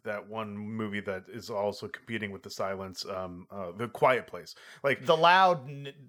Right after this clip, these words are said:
Speaker 2: Sense.
Speaker 1: The, the Loudness, the Bird Box, the, the Bird Box place.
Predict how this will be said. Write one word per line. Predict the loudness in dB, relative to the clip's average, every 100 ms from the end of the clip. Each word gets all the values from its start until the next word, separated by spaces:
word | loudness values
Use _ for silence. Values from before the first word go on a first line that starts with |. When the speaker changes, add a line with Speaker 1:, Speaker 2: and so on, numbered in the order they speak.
| _ _
Speaker 2:
Sense. | -10 -6 -6 -8 -8
Speaker 1:
The, | -4 -4
the |
Loudness, | 0 2 0 -2 -8
the | -8 -6 0
Bird | 2 4
Box, | 4 2 2
the, | -8 -10 -14 _ -20 -8
the | -8
Bird | 0 0 4
Box | 2 2
place. | -4 -4